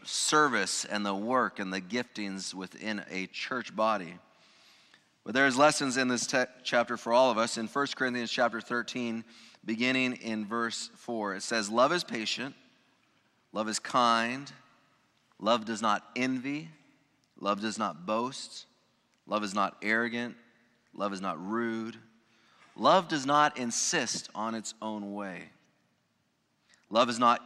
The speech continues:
irritable or resentful. Love does not rejoice at wrongdoing, but rejoices with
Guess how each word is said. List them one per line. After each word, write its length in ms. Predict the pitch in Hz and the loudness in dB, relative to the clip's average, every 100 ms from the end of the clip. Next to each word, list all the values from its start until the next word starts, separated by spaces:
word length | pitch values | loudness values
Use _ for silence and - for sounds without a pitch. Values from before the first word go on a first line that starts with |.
| 143 | 0
irritable 560 | 156 143 117 101 90 85 - _ | 4 4 2 -2 -8 -10 -20 _
or 160 | - 110 | -6 -4
resentful. 800 | 104 101 95 117 104 92 90 - _ _ _ _ _ _ _ _ _ _ _ | -4 -4 -4 -6 -8 -14 -16 -18 _ _ _ _ _ _ _ _ _ _ _
Love 200 | 107 135 | 2 4
does 140 | 131 127 | 2 2
not 160 | 135 | 4
rejoice 680 | 120 107 92 135 139 127 - | 4 -2 -2 0 0 0 -4
at 160 | 107 98 | -6 -4
wrongdoing, 640 | 110 117 123 113 143 127 | 0 2 2 0 -2 -2
but 160 | 110 113 | -2 -2
rejoices 800 | 113 92 120 151 156 147 151 139 | -4 -4 -4 -4 -4 -6 -8 -10
with 320 | 117 131 131 | -8 -6 -8